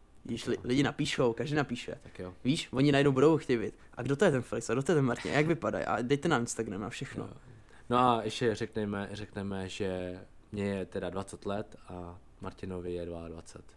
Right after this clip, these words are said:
Speaker 1: Yes, sir.
Speaker 2: Jsme od sebe jako dva roky, ale
Speaker 1: Dva roky a vycházíme jak starší mladší
Speaker 2: <laughs>
Speaker 1: brácha.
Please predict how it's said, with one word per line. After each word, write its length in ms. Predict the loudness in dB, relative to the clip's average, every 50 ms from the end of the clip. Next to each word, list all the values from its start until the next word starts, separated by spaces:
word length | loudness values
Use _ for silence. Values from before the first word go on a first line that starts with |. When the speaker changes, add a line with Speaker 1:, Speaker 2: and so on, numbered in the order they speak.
| -20 -8 -2
Speaker 1:
Yes, 180 | 0 0 0 2
sir. 240 | 2 0 0 0 -2
Speaker 2:
Jsme 200 | -8 -16 -16 -16
od 180 | -16 -16 -16
sebe 220 | -16 -16 -14 -14 -14 -14 -16
jako 180 | -18 -16 -14 -10
dva 140 | -10 -8 -8
roky, 360 | -10 -10 -12 -12 -12 -12 -12 -12
ale 160 | -12 -10 -4
Speaker 1:
Dva 160 | 0 4 4
roky 280 | 4 4 4 6 6 6
a 40 |
vycházíme 520 | 6 4 4 4 4 4 4 4 4 4 2
jak 220 | 2 0 -2 -6 -14
starší 340 | -10 -4 -4 -2 0 4 6 6
mladší 180 | 6 6 6
Speaker 2:
<laughs> 60 | 4
Speaker 1:
brácha. 340 | 6 6 4 4 2 0 -4